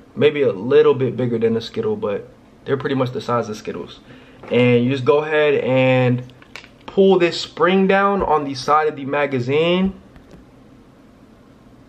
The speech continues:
and just load it in through the top.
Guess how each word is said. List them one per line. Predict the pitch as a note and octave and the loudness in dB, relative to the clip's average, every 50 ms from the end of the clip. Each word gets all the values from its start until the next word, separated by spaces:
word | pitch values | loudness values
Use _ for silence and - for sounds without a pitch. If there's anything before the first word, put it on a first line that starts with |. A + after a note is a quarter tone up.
| - - - - - - - - | -20 -20 -20 -20 -20 -18 -6 -2
and | - B2 B2 B2 B2 B2 A#2+ A#2+ A#2+ A#2+ | 0 2 2 2 2 2 2 2 2 0
just | A#2 A#2+ A#2 - | 0 -4 -6 -6
load | G#2+ G#2+ A2+ A#2 B2 C3+ C#3 | -6 -2 2 2 2 4 2
it | D3 C#3 - | 2 0 0
in | C#3 C#3+ C#3+ C#3+ C3+ C3 B2+ B2+ | 0 -2 -2 -4 -4 -6 -8 -6
through | B2+ B2+ B2+ B2+ B2+ B2+ | -4 -4 -4 -4 -4 -6
the | B2+ | -8
top. | - E3+ E3 - - - | -8 -6 -6 -6 -6 -8